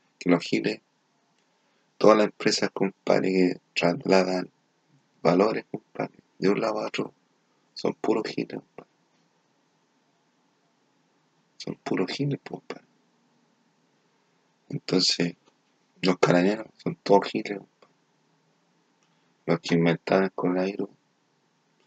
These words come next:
si lo inventaron, y saben quiénes son, compadre.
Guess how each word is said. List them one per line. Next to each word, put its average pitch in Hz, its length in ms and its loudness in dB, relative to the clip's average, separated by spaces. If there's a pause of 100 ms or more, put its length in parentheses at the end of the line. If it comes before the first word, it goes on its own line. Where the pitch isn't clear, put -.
(300)
si - 160 -2
lo 85 100 4
inventaron, - 640 -2 (3750)
y 151 100 -4
saben 170 240 0
quiénes - 320 -4
son, - 180 -20
compadre. - 260 -20